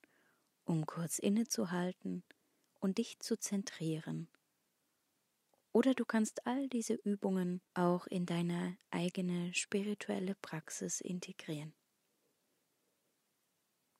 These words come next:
Und wenn du dich mit dem Thema Atem weitergehend auseinandersetzen möchtest, so empfehle ich dir das Buch Prana und Pranayama vom Ananda Verlag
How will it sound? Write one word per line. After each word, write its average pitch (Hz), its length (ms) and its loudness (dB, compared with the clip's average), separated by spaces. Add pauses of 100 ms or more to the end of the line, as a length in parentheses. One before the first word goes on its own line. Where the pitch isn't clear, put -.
(140)
Und 170 180 2
wenn 180 140 8
du 175 120 4
dich - 460 -4
mit 175 120 0
dem 165 160 2
Thema 165 400 0
Atem 185 840 2 (140)
weitergehend 185 1040 2
auseinandersetzen 175 1040 2
möchtest, - 680 -8 (600)
so 170 300 6
empfehle 196 500 4
ich - 220 0
dir 190 140 2
das - 180 -2
Buch - 400 -2 (160)
Prana 180 680 4
und 208 200 -2
Pranayama 202 840 2 (420)
vom 160 360 -2
Ananda 165 520 2
Verlag 208 580 -4